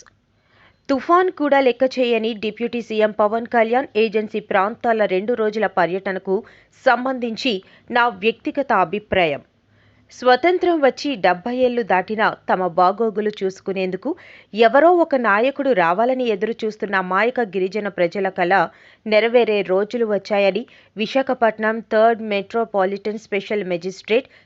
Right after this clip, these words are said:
టీవీ రమణ అన్నారు. విశాఖ ఉమ్మడి జిల్లా ఏజెన్సీ ప్రాంత పర్యటనలో భాగంగా డిప్యూటీ సీఎం పవన్ కళ్యాణ్, విశాఖ ఉమ్మడి జిల్లా మన్యం జిల్లా పర్యటనలో భాగంగా పవన్ కళ్యాణ్ నిబద్ధత, చొరవను ప్రశంసించకుండా ఉండలేకపోతున్నానని అన్నారు.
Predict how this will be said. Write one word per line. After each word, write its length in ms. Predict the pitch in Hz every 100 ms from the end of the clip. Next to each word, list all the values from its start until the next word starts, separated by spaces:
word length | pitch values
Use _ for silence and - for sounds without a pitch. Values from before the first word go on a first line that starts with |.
| _ 254
టీవీ 280 | 269 277
రమణ 340 | 226 185 202 226
అన్నారు. 440 | 202 170 165 160 _ _ _ _ -
విశాఖ 380 | 247 247 339 339 302
ఉమ్మడి 320 | 254 262 277 233
జిల్లా 300 | 226 226 240
ఏజెన్సీ 520 | 208 202 240 240 240
ప్రాంత 340 | - 190 190 214
పర్యటనలో 640 | 190 175 208 220 208 196
భాగంగా 520 | 165 175 170 190 196 302 - - - 196
డిప్యూటీ 440 | 233 294 339 370
సీఎం 340 | 339 254 247 262
పవన్ 340 | 233 208 247
కళ్యాణ్, 420 | 247 208 202 226 - -
విశాఖ 460 | 196 208 254 233 220 202
ఉమ్మడి 260 | 214 240 226
జిల్లా 320 | 220 208 202
మన్యం 440 | 202 175 190 220 214
జిల్లా 320 | 208 196 190 214 - - -
పర్యటనలో 640 | 214 214 269 269 240 220 190
భాగంగా 580 | 180 175 208 202 214 190 - - - -
పవన్ 280 | 214 262 302
కళ్యాణ్ 460 | 277 254 240 233
నిబద్ధత, 540 | 196 175 196 185 214 254 339 -
చొరవను 460 | - 208 208 202
ప్రశంసించకుండా 960 | 196 180 185 240 240 226 226 - 202 196
ఉండలేకపోతున్నానని 1160 | 170 175 220 214 214 180 175 190 190 180 165 165
అన్నారు. 340 | 156 165